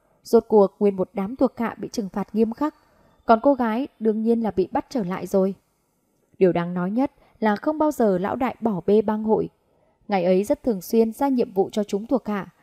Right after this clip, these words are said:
thường đến các trụ sở để giám sát. Nói chung là công việc của ngày ấy nhiều lắm, nhưng đều giải quyết rất gọn lẹ, hiệu quả, rất khiến bọn họ khâm phục. Vậy mà đã hai hôm nay,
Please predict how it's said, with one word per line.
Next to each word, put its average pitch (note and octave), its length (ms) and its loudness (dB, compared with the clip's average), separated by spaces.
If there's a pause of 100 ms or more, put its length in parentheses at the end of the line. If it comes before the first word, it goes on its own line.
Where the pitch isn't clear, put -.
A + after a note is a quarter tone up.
(280)
thường A3+ 180 4
đến A3 180 4
các E4 180 -4
trụ - 160 -6
sở A3 240 -2
để F3 140 -6
giám F3+ 240 -8
sát. D4 240 -6 (760)
Nói G3+ 140 2
chung G#3+ 300 -2
là G3+ 100 -2
công G3 220 -4
việc G3 160 -2
của F#3 120 0
ngày F3+ 200 -6
ấy G3 160 0
nhiều A#3+ 260 2
lắm, A#3 240 -4 (420)
nhưng G#3+ 220 2
đều G#3 140 6
giải G3 180 0
quyết C#4+ 220 -2
rất - 200 -4
gọn B3+ 200 0
lẹ, G3 220 -4 (260)
hiệu G#3+ 260 2
quả, G3+ 240 0 (280)
rất - 260 0
khiến G#3+ 260 0
bọn B3+ 180 0
họ G3+ 220 -4
khâm G#3+ 200 -2
phục. G#3 240 0 (800)
Vậy G3 160 6
mà F3+ 280 -2
đã F3+ 160 -6
hai A3+ 220 -2
hôm G3+ 240 -2
nay, G#3 220 -2